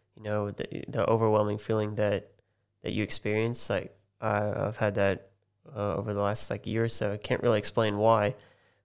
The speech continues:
but just get emotional about things, you know, f-, feel, uh, almost like a heaviness. Um,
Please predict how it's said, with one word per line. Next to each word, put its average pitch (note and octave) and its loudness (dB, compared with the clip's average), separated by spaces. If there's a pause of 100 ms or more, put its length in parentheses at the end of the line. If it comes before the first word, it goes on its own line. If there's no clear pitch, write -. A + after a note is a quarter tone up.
but G#2 -2
just - 0
get G#2+ 4
emotional G#2 2
about G#2 0
things, G2+ -4
you F#2+ -6
know, F#2 -4
f-, - -16
feel, - -2
uh, - -2
almost G#2 -2
like G2 -4
a G2+ -4
heaviness. A2 -2 (640)
Um, G#2+ 0